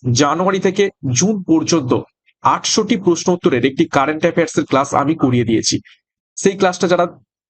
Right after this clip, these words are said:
দেখোনি তারা অবশ্যই, অবশ্যই আমাদের প্লেলিস্ট থেকে দেখে নিতে পারো এবং ক্লাসের যে পিডিএফটা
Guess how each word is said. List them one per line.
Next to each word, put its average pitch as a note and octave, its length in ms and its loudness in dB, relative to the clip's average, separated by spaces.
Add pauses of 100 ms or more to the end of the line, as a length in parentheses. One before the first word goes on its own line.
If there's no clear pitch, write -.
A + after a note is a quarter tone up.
(580)
দেখোনি C#3 420 0 (360)
তারা E3+ 140 2 (160)
অবশ্যই, F#3 360 0 (120)
অবশ্যই G3 400 0 (100)
আমাদের D3+ 300 0
প্লেলিস্ট D3+ 340 0
থেকে D#3+ 180 2
দেখে C3+ 180 0
নিতে C#3+ 160 2
পারো D3+ 140 0 (380)
এবং E3 120 2 (100)
ক্লাসের C#3+ 440 0
যে G3 60 0 (140)
পিডিএফটা F#3 540 0